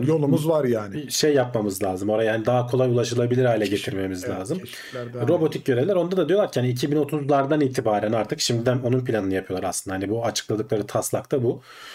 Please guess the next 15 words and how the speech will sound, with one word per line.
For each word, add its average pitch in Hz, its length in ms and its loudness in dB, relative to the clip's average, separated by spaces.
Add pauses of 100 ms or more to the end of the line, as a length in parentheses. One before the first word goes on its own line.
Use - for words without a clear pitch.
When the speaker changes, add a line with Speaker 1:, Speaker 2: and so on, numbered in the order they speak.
(300)
Speaker 2:
İki 165 180 0
bin 165 60 4
otuzlardan 156 580 2
itibaren 131 460 2
biliyorsun 127 280 0
Mars, 117 480 0 (140)
e, 110 260 -2
iki 131 220 -2
yılda 131 260 4
bir 127 160 2
dünyaya 113 540 2
çok 123 260 -4
uygun 110 260 0
mesafeye 98 520 -2
geliyor. 92 360 -2